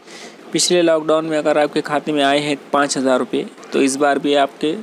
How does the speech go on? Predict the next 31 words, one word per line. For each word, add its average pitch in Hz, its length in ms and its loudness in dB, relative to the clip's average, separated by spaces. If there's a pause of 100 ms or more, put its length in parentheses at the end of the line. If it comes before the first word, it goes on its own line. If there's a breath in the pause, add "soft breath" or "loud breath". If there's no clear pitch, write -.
निश्चित 147 380 -2
रहिए, 139 340 0 (1200 loud breath)
बिल्कुल 151 280 0
आपके 147 220 0
खाते 139 300 -2
में 131 140 0
आ 120 100 0
जाएंगे। 120 360 -6 (460)
साथ 135 340 0
ही 156 140 2 (120)
जो 147 160 0
फेरी 151 280 0
वाले 151 240 2
होते 143 200 -2
हैं 147 280 -6 (2000)
तो 143 100 2 (120)
उनके 156 380 -2
खाते 156 360 -2
में 156 180 0
भी 156 220 0 (540)
पन्द्रह 143 300 2
सौ 139 180 0
रुपये 135 360 0
आएंगे 127 360 0
और 131 280 0
जो 127 360 2 (680 loud breath)
परवाना 151 420 2
धारक 147 300 0
रिक्शा 143 300 0
चालक 131 360 0
है, 131 160 -6